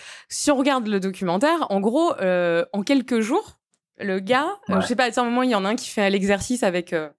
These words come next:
Speaker 1: j'y connais rien, tu sais, les cordes, là, euh,
Speaker 2: Mm.
Speaker 1: je, personne ne
Speaker 2: Ouais,
Speaker 1: me voit, mais je suis en train de
Speaker 2: battle
Speaker 1: mimer,
Speaker 2: rock.
Speaker 1: en fait. Mais, euh,
Speaker 2: Mm.
Speaker 1: <laughs> les cordes, et cetera.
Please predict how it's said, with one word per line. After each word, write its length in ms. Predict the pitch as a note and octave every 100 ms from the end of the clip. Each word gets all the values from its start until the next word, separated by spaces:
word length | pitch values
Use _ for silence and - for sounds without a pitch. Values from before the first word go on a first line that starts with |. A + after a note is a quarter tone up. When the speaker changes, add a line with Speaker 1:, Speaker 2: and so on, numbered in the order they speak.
| _
Speaker 1:
j'y 160 | - F#3+
connais 200 | F#3 D#3+
rien, 220 | E3+ F3+
tu 80 | F#3+
sais, 80 | G#3
les 140 | E3+
cordes, 320 | - F#3 F#3+
là, 340 | F3 E3 E3+ D#3+
euh, 80 | G#2+
Speaker 2:
Mm. 100 | G#2 - - -
Speaker 1:
je, 160 | -
personne 240 | F#3 F3+ A3
ne 60 |
Speaker 2:
Ouais, 40 | G#3
Speaker 1:
me 40 |
voit, 140 | G3 G#3+
mais 80 |
je 40 | G3+
suis 60 | F#3+
en 60 |
train 160 | F#3+ G3
de 60 |
Speaker 2:
battle 100 | F#3+
Speaker 1:
mimer, 100 | F#3+
Speaker 2:
rock. 40 | F3+
Speaker 1:
en 40 |
fait. 140 | F3 - - - -
Mais, 180 | A3+ G#3+
euh, 40 | G#3
Speaker 2:
Mm. 0 |
Speaker 1:
<laughs> 880 | - D4 F#3 C#4 B3+ - - A#4 -
les 220 | A#3+ A#3
cordes, 220 | C#4 B3+
et 100 | G#3+
cetera. 500 | F#3+ G3+ G#3 A#3+ D4